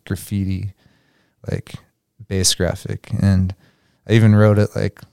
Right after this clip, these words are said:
last year on some, like, street spots. Like, I'm gonna ride the Brushy. You know, you don't really need, like, if you're hitting, like, street shit, like, doesn't really matter what board <laughs> you're on. You're just going straight and you're jibbing.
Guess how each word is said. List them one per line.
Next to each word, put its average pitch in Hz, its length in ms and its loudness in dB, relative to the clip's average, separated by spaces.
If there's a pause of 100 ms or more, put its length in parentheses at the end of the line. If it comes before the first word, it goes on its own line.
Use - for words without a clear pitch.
(100)
last 98 360 2
year 92 120 -2
on 92 120 -2
some, 95 180 -2
like, 95 140 -4
street - 280 -2
spots. - 480 -4
Like, - 240 -10 (680)
I'm 107 60 -10
gonna 101 120 0
ride 90 180 0
the 90 80 -6
Brushy. 104 480 -4 (240)
You 98 80 -6
know, 95 220 0 (120)
you 117 120 0
don't 113 140 6
really 107 200 2
need, 95 180 0
like, 104 280 0
if - 140 -14
you're 113 120 4
hitting, 110 260 4
like, 120 200 6
street - 280 -2
shit, 123 320 -2
like, - 160 -12
doesn't 101 320 0
really 98 200 0
matter 92 340 -2
what 92 180 -4
board 117 220 0
<laughs> - 80 6
you're 143 200 10
on. 143 120 8 (220)
You're 151 160 2
just - 380 0 (640)
going 110 220 4
straight 104 340 2
and 92 100 0
you're 95 100 2
jibbing. 98 500 0